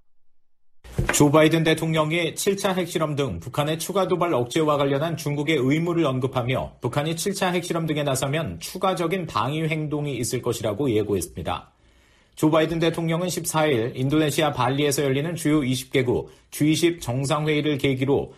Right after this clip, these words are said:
시진핑 중국 국가주석과 첫 대면 정상회담을 개최한 이후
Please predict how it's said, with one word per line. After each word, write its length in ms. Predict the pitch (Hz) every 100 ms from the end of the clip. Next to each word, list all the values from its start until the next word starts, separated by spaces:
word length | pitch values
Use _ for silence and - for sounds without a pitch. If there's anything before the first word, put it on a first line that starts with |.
| _
시진핑 720 | - 180 175 175 180 175 -
중국 340 | - 143 147 156
국가주석과 840 | 139 151 147 - 143 143 156 131
첫 280 | - 180 -
대면 440 | - 123 143 160 151
정상회담을 680 | 147 139 143 139 135 135
개최한 420 | 127 127 - 123 117
이후 380 | 104 107 -